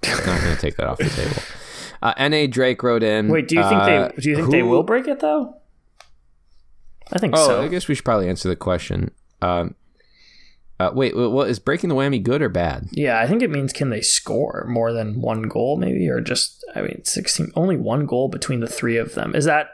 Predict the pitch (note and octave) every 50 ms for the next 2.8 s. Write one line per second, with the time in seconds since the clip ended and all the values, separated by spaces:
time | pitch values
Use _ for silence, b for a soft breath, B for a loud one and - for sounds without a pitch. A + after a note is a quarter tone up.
0 | - - - D#3+ C#3 B2+ B2 B2 A#2+ A#2 A#2 A#2 A2+ - - A#2+ A2 A2 A2 A2
1 | G#2+ G#2+ A2 G#2+ G#2+ G#2 G#2 G#2 G#2+ A#2 B2 C3 C3+ C#3 C#3+ C#3+ D3+ D3 C#3+ -
2 | - E3 D3+ D3+ - - G2+ G2+ F#2+ F2+ E2+ E2 D#2+ D#2+ D#2+